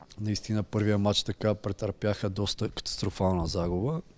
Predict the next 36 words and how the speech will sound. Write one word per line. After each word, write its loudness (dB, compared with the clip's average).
Надявам 4
се, 2
че -2
ще 2
се 0
стабилизират. 2
А, 4
аз 8
съм 4
привърженик 6
точно 2
на 6
този 0
стил 4
на, 4
на 4
игра, 8
който -2
е -4
с -2
по-дълго 4
задържане 6
на 4
топката, 0
по-трайно. 2
И 8
другия 10
отбор, 6
който 4
така 2
симпатизирам, 2
това 0
е 6
отбора 4
на 6
Германия. 4